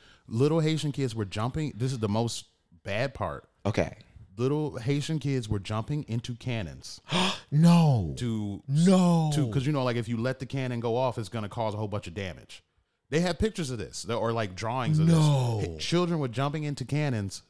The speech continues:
Speaker 1: to save everybody.
Speaker 2: Jesus Christ.
Speaker 1: Like, it's shit like that. I was like, "These niggas are down." They, and they was, they just made a choice. They was like, "We're not doing this shit. We're not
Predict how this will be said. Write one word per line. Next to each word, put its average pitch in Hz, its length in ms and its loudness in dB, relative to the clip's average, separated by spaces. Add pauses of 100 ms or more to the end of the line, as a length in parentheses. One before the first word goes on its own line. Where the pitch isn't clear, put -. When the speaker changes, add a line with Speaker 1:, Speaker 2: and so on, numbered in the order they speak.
Speaker 1:
to 104 420 -6 (240)
save 139 400 -4
everybody. 92 560 -6 (420)
Speaker 2:
Jesus - 220 -12 (420)
Christ. - 380 -20
Speaker 1:
Like, 123 100 0
it's 165 160 2
shit 180 200 -2
like 123 160 -2
that. 110 380 -2
I 113 60 -2
was 139 160 4
like, 98 300 -4
"These 180 320 2
niggas 95 260 -2
are - 80 -8
down." 85 420 -4
They, 113 120 0
and 113 120 0
they 147 120 2
was, 143 160 2
they 127 340 -2
just 131 160 -4
made 147 200 0
a 151 40 2
choice. 175 300 0
They 127 80 -2
was 123 140 -4
like, 104 180 -4
"We're 113 220 0
not 160 340 -4
doing 147 300 0
this 104 120 -4
shit. - 320 -6
We're 101 140 -8
not 139 320 -6